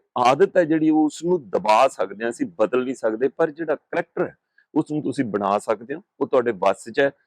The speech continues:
ਹਾਂ, ਥੋੜ੍ਹਾ ਜਿਹਾ ਸੈਕਰੀਫਾਈਸ ਕਰਨਾ ਪੈਂਦਾ ਹੈਗਾ, ਇੰਨਾ ਕੁ ਸੈਕਰੀਫਾਈਸ ਕਿ ਜਿਹੜੀ ਚੀਜ਼ ਸਮਾਜ ਨੂੰ,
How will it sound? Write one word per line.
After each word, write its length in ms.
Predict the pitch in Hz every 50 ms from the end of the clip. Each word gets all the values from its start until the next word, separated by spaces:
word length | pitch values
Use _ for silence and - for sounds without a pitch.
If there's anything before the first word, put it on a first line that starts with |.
| _ _ _ - 160
ਹਾਂ, 160 | 180 185 -
ਥੋੜ੍ਹਾ 520 | - _ _ _ _ _ - 175 175 180
ਜਿਹਾ 120 | 175 180 165
ਸੈਕਰੀਫਾਈਸ 680 | - - 135 131 - - 139 135 - 143 131 131 107
ਕਰਨਾ 280 | - 135 123 110 120 120
ਪੈਂਦਾ 360 | 101 - 107 98 98 120 113
ਹੈਗਾ, 280 | 110 120 120 120 120 - - _ _ _ -
ਇੰਨਾ 220 | 127 131 139 135
ਕੁ 100 | 120 127
ਸੈਕਰੀਫਾਈਸ 600 | - - 87 101 - 117 117 95 127 113 110 107
ਕਿ 400 | - _ _ _ _ _ - 151
ਜਿਹੜੀ 280 | 127 127 147 147 160 147
ਚੀਜ਼ 340 | - - 135 131 123 127
ਸਮਾਜ 760 | 131 - - - - 113 107 98 95 98 104 113 113 107 117
ਨੂੰ, 360 | 110 113 104 95 98 101 107